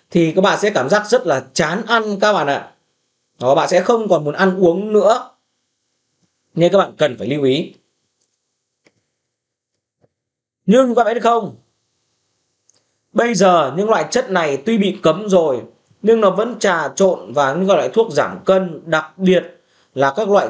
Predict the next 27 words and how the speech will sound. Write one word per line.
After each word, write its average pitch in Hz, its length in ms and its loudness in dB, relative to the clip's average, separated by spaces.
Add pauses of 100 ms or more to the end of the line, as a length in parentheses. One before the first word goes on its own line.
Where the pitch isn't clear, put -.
trà 147 320 -2
giảm 107 300 -6
cân 170 320 0
nên 170 220 0
rất 262 200 0
là 151 180 0
nguy 156 240 0
hiểm. 90 320 -4 (640)
Chính 226 280 -2
vì 214 160 2
vậy, 165 300 0 (460)
các 214 120 0
bạn 175 180 -2
hãy 196 180 -2
lưu 220 420 2
ý 185 420 0 (440)
là 147 260 2
hãy 190 200 -4 (180)
cẩn 131 340 0
trọng 180 320 -2
xem 202 300 0
các 208 80 2
cái 214 120 -6
thành 160 320 -2
phần, 135 380 -2 (560)
cũng 226 240 0
như 233 320 4